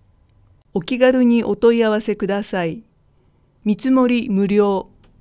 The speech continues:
電話、零二五六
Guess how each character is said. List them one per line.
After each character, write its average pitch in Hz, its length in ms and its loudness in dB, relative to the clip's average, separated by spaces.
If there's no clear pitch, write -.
電 240 340 2
話、 208 320 -2
零 269 300 2
二 254 260 0
五 208 320 2
六 202 480 -4